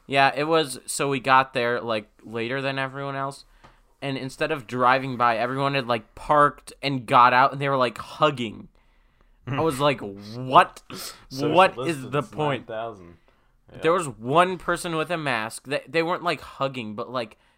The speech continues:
Speaker 1: they were all out and, like, within six feet. But the person whose, like, birthday it was, was definitely not super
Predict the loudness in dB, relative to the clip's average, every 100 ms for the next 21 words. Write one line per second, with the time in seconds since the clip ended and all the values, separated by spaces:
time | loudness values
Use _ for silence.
0 | _ -6 -4 0 0 2 0 0 -4 -6
1 | -6 -8 -16 -16 -12 -4 -2 -2 -2 -4
2 | -4 -6 -8 -8 -10 -10 -8 -10 -8 -10
3 | -8 -10 -10 -14 -16 _ _ -8 -8 -4
4 | -4 -4 _ _ _ _ _ _ _ _
5 | -8 -8 -6 -4 -4 -2 -4 -6 -12 -14
6 | -6 -6 -6 -12 -12 -10 -10 -12 _ _
7 | _ _ _ _ _ _ _ -12 -2 2
8 | 2 0 _ _ -12 -10 -6 -6 -6